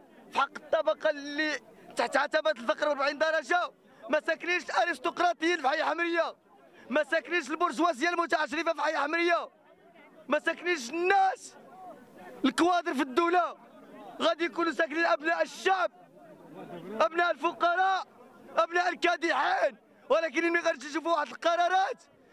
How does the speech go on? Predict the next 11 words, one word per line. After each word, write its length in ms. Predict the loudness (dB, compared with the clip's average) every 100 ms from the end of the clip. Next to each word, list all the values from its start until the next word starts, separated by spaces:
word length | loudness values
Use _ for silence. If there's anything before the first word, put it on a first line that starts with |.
| -6
كيخرجوا 520 | -2 -2 0 -2 -2 -4
غير 180 | -2
الناس 360 | -4 0 0 0
الفقراء 500 | -4 -2 0 0 -2
والضعفاء، 680 | -2 0 0 0 2 0 -2 _ _ -20 -20 -20 -12 0
ما 120 | 0
كيقيسوهمش 1000 | 2 -2 -2 0 4 4 4 2 -2 -16 -20 -2
هما 260 | 0 2 2
المسؤولين 840 | 0 -4 -4 0 2 4 2 0 -6 -20 -10 -2
والارستقراطيه 1040 | 0 0 -2 -6 -4 0 0 0 2 2
والبرجوازيه. 960 | 0 -2 0 2 0 0 0 2 0